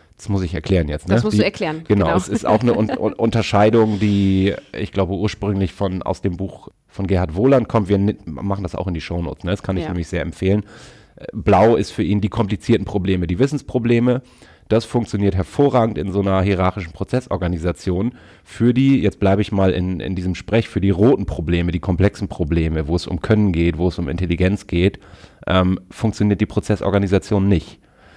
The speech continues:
Speaker 1: Das heißt, selbstorganisierte Teams sind so einer klassisch hierarchischen Struktur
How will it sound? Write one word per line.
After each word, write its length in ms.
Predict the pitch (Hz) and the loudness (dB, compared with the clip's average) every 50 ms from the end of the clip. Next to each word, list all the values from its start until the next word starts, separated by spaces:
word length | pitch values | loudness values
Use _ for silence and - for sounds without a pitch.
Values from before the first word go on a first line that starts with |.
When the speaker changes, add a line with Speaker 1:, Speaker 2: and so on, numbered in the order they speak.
| - - - | -20 -12 -8
Speaker 1:
Das 220 | - 85 - - | -6 -6 -2 0
heißt, 240 | 92 87 87 85 - | 2 2 2 2 0
selbstorganisierte 720 | - 98 98 - 85 90 92 98 95 87 98 95 - 98 80 | 0 0 0 0 -2 0 0 2 2 4 2 2 2 0 -6
Teams 600 | - - 101 104 113 117 120 120 117 - - - - - | -6 -2 0 2 4 4 4 2 0 -4 -14 -16 -12 -10
sind 580 | - 95 82 82 98 95 95 98 92 - - - - | -10 -6 -2 0 2 2 2 0 -2 -4 -8 -10 -8
so 160 | 85 85 98 | -6 -2 0
einer 140 | 90 92 90 | 0 0 0
klassisch 400 | - - 101 95 - 107 95 - | 2 2 0 2 0 -2 -4 -2
hierarchischen 540 | 104 95 87 92 87 92 95 104 95 95 90 | -2 0 0 2 0 0 0 -2 -2 -4 -8
Struktur 680 | - - 101 85 - - 107 101 101 101 101 95 - | -8 -8 -8 -8 -6 -2 0 2 4 4 4 2 0